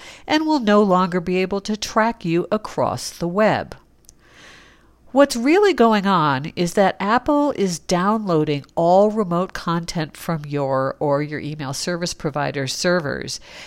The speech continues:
and onto the user's device before the user ever opens your email. So the content will be loaded from the cache on the device instead of from your server, thus thwarting your pixel.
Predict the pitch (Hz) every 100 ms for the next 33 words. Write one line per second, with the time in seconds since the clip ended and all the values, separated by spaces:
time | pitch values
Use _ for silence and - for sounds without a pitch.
0 | - 180 175 202 214 220 240 208 196 175
1 | 180 190 175 - 143 165 131 131 - -
2 | 202 - 254 254 262 226 190 180 202 190
3 | 160 190 - 151 151 170 165 175 - 196
4 | 170 107 58 - - - - - - 254
5 | 233 254 - 294 339 277 277 202 220 214
6 | 196 190 202 202 196 - 196 175 180 -
7 | 196 196 180 - 170 185 208 202 196 156
8 | 143 190 135 123 - 160 156 - 151 156
9 | 165 - 147 151 143 - - 240 240 156
10 | 151 - - - - 165 165 185 - -
11 | - 147 147 139 151 156 135 131 135 -
12 | 226 240 - 131 -